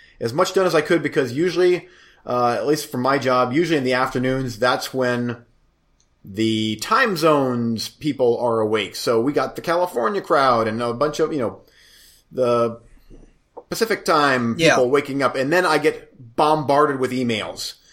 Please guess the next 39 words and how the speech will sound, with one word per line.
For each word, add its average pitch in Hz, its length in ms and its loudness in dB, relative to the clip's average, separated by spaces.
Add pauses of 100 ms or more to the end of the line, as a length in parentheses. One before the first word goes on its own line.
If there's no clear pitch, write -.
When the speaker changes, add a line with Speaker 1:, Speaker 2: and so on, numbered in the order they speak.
(200)
Speaker 1:
and 123 200 0
it 131 160 -2
never 160 240 2
ceases 160 320 -4
to 147 80 -2
fail. 123 260 0
So - 120 -6
I'm 113 60 -2
like, 113 160 -4
I, 113 280 -2
I've 107 180 -8
gotta 123 340 0 (140)
get - 220 -4
as 113 120 -10
much 135 240 -4 (460)
shit 175 300 -6
done 151 160 0
as 135 140 -2
I 127 80 -2
can 139 200 -4
in 127 60 -4
the 127 60 -4
morning, 123 240 -2
because 113 320 -4
it's, - 180 -10
it's 123 220 -6
coming. 165 440 0 (140)
The 120 80 -10
storm 175 380 0
is 175 120 -2
coming. 120 440 -2 (320)
And 101 120 -6
usually 175 280 2
about 147 240 0
twelve 175 400 2
noon. 165 340 2
Speaker 2:
That's 131 240 -2
nine 151 260 2
A 165 40 4